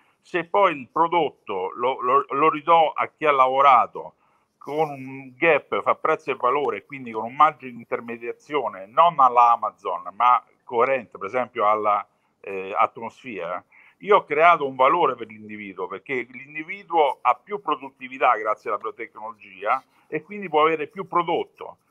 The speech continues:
se non c'è, ripeto, una discriminazione sul prezzo. Che avviene invece? Che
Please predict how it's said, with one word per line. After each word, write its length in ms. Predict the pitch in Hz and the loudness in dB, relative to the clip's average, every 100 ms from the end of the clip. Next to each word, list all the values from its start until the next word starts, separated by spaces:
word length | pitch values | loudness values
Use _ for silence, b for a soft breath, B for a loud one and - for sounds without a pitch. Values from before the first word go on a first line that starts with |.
| _ | _
se 200 | _ - | _ -6
non 140 | 175 180 | -2 -2
c'è, 160 | 175 170 | 0 0
ripeto, 380 | 143 151 139 120 | 0 -2 -2 -8
una 280 | 151 156 131 | -8 -4 -4
discriminazione 680 | 139 - 160 180 175 151 | -6 -18 -10 -8 -6 -6
sul 140 | 123 117 | -6 -10
prezzo. 580 | - 92 87 _ 87 - _ _ | -8 -8 -10 _ -14 -14 _ _
Che 120 | - | 0
avviene 400 | 196 170 143 113 | 0 2 0 -2
invece? 480 | 107 107 92 101 95 | -6 -8 -8 -10 -10
Che 360 | 127 139 104 | -6 -6 -6